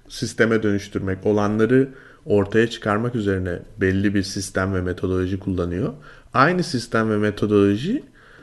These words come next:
gizli servisler tarafından da kullanılıyor ve çok bambaşka,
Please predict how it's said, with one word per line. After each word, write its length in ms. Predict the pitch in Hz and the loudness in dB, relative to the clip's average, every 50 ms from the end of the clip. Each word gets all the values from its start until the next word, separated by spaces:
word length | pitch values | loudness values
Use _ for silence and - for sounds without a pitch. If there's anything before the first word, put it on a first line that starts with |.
| - - _ | -20 -10 _
gizli 300 | 135 131 147 143 139 147 | 2 4 4 4 4 2
servisler 640 | 147 - 151 135 127 127 127 127 - - 139 135 139 | 4 6 6 6 6 6 2 0 0 2 2 2 2
tarafından 580 | - 135 127 127 127 131 131 135 143 147 143 127 | 2 2 2 2 0 0 0 2 2 0 2 0
da 100 | 117 113 | -2 -2
kullanılıyor 640 | - - 107 104 104 98 98 98 107 127 175 233 285 - - - 147 | 0 0 2 4 4 2 2 2 0 0 0 -2 -4 -8 -12 -8 -2
ve 240 | 151 175 202 - - - | 0 0 0 0 -4 -8
çok 280 | - - 185 175 175 - | -2 -2 -2 -2 0 0
bambaşka, 680 | 165 165 165 165 160 160 151 - - 170 165 170 160 | 0 0 2 4 2 2 2 0 -2 0 0 0 -2